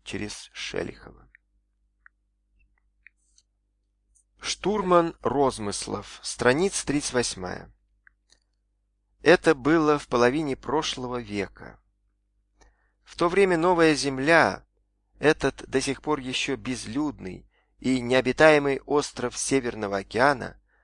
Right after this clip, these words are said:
была совершенно почти не исследована. Правда, благодаря обилию морских животных, остров часто посещали русские зверопромышленники, но это были все люди малообразованные,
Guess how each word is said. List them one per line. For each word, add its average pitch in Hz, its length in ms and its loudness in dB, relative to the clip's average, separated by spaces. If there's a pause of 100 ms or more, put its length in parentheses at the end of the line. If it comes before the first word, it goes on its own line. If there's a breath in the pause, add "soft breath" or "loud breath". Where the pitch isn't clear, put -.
(180)
была 127 240 6
совершенно 143 600 -2
почти - 480 -6
не 117 180 -12
исследована. - 800 -12 (800 soft breath)
Правда, 123 400 4
благодаря 120 500 4
обилию 117 500 0
морских 110 460 -2
животных, 101 640 -8 (440)
остров 143 440 -4
часто - 420 4
посещали 139 640 0
русские 123 600 -8
зверопромышленники, 110 1300 -4 (420 soft breath)
но 113 140 -2
это 143 260 2
были 135 220 -4
все 131 240 -2
люди 131 340 -4
малообразованные, 117 1080 0